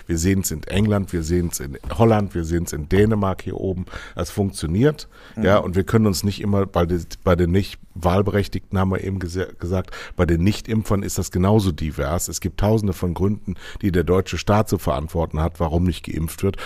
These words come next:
Speaker 1: Und so viele sind das auch nicht. Und wegen fünf Prozent Deutschen, die irgendwie sagen, „Ich lass mich nicht impfen, weil ich den Bill Gates hasse“, ähm,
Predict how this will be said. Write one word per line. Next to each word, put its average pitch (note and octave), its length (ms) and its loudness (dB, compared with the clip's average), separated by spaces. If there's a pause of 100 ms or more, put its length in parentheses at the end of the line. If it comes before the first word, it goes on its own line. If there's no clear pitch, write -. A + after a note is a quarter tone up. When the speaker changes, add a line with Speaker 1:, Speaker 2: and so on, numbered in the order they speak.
Speaker 1:
Und F#2 180 0
so F2+ 140 4
viele G2 380 4
sind D#2+ 260 2
das E2 160 2
auch C#2+ 240 -6
nicht. D2 180 -6
Und D2 140 -6
wegen D#2 220 -2
fünf - 280 2
Prozent F2+ 460 0
Deutschen, F#2+ 480 4 (320)
die F2+ 220 2 (260)
irgendwie F2+ 300 0
sagen, F2+ 320 4
„Ich A#2 180 -2
lass G#2 240 -2
mich G#2+ 180 -2
nicht A2+ 220 -2
impfen, F#2 380 0
weil G2+ 160 2
ich G2+ 180 -2
den F#2+ 220 0
Bill G2 180 -2
Gates G2+ 380 0
hasse“, G#2 340 0 (460)
ähm, F#2+ 300 4